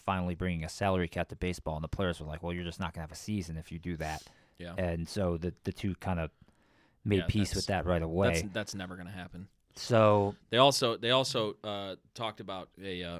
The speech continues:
Speaker 2: instituting a salary floor, and, uh, that, that got the kibosh.
Speaker 1: Now that actually is an even better idea, I think.
Speaker 2: It is, but it, I, I
Speaker 1: That means the teams just won't be able to tank.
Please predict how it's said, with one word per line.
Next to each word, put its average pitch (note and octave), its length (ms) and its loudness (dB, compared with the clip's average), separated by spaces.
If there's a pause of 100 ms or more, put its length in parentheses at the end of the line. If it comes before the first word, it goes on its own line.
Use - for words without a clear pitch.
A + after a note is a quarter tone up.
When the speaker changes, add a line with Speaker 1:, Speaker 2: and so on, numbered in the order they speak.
(120)
Speaker 2:
instituting G2 480 -6
a F#2 60 -8
salary G2 420 -4
floor, A2 560 -2 (640)
and, F#2 280 -4
uh, F2 220 -8
that, G#2 220 -8 (220)
that A2+ 200 0
got F#2+ 160 -6
the E2+ 80 -14
kibosh. F2 640 -6
Speaker 1:
Now B2+ 340 12
that C#3 280 12
actually A#2+ 500 10
is G2+ 140 8
an A2 80 8
even F2+ 220 6
better E2+ 340 2
idea, D#2 480 -10
I F2+ 120 -2
think. D#2 380 -8
Speaker 2:
It C#3+ 140 10
is, A2+ 180 6
but G#2+ 200 -2 (120)
it, A2+ 340 -2
I, A#2 120 -6 (640)
I F2 200 -4 (800)
Speaker 1:
That F3+ 160 0
means D#3 240 6
the A#2 60 -4
teams C3 280 4
just A2 180 0
won't A#2 180 6
be G#2 100 6
able F#2 140 6
to D#2 60 -4
tank. - 480 0